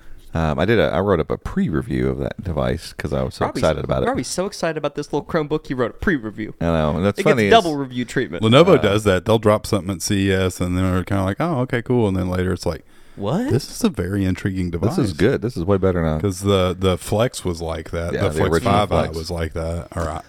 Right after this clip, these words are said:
Speaker 3: five, whatever it was.
Speaker 1: The, uh, yeah, the, uh, um, the, so it's the IdeaPad Chromebook Flex three I. <laughs> Terrible names. Uh,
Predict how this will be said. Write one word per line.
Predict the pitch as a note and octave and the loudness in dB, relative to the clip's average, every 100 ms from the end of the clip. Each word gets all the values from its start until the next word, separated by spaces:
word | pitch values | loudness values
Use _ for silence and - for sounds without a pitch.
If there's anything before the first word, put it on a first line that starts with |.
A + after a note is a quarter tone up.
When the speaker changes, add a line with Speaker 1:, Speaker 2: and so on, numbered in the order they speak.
| - | -10
Speaker 3:
five, | D#2 D#2 D#2 | -8 -6 -6
whatever | E2 D#2+ D#2 D2+ | -6 -6 -6 -6
it | |
was. | F2 E2+ _ _ | -8 -12 _ _
Speaker 1:
The, | G2 E2+ D#2+ | 0 4 4
uh, | D2 D2 D2 - - | 4 2 0 -6 -2
yeah, | G2 F#2 F2 | 4 4 4
the, | F#2 F#2 | 2 2
uh, | F2 E2 D#2+ D2 | 4 4 2 -2
um, | - E2 C#2+ A#1+ G#2+ - | -4 -2 -2 -4 -6 -6
the, | G2+ - - | -8 -8 -18
so | - - | -6 -2
it's | E2 - | -2 -2
the | |
IdeaPad | - G#2 F#2 G2 E2+ E2+ D#2 D2+ D2+ - _ - - _ _ _ _ _ - | 0 0 2 2 2 0 0 0 -4 -14 _ -20 -20 _ _ _ _ _ -6
Chromebook | E2 D2 C#2+ - | -4 -2 -4 -4
Flex | - C#2 - - - | -2 -2 -4 -16 -18
three | - - A#2+ | -10 -8 -6
I. | - - _ | -6 -8 _
<laughs> | _ _ | _ _
Terrible | - B1+ - | -6 -4 -6
names. | G1+ - - - - - - - - | -8 -10 -12 -20 -20 -18 -20 -20 -2
Uh, | E2+ D#2+ D2 | 2 2 0